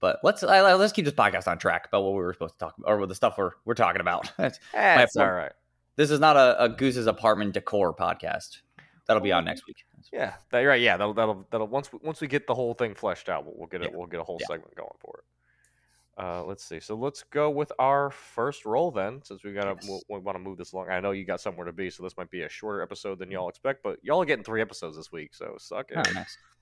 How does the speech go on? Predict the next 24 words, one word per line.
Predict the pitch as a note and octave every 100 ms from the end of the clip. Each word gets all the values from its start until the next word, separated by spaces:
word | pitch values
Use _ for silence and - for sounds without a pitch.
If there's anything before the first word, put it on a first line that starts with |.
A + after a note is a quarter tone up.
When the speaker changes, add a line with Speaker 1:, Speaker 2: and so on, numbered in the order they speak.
| _
Speaker 1:
That's | C3+ B2+
fine. | - G2 -
Uh, | B2+
no, | C3 C3
I'm, | C3 C3
I'm | D3
good. | A#2
I'm | A2+ D3
good | B2+
on | G2
time. | F#2+ F2+ -
I'm | G#2
good | G2
on | F2+
time. | F2 - - - _ _ _ _ _ D#3
Speaker 2:
Okay. | B2+ B2 _ _ _
Uh, | G#2 G#2 G#2 G#2 G2+
we | G2
got | - -
fifteen. | - C#3 - - C#3+ D3 D#3 E3 - _ _ _ _ _ _ _ _ _
All | G2 G2+
right. | G2 D#2+ _ _ _ _ _
Fifteen | - C#3 - D3 A#2
is, | E2+ F#2+ D#2+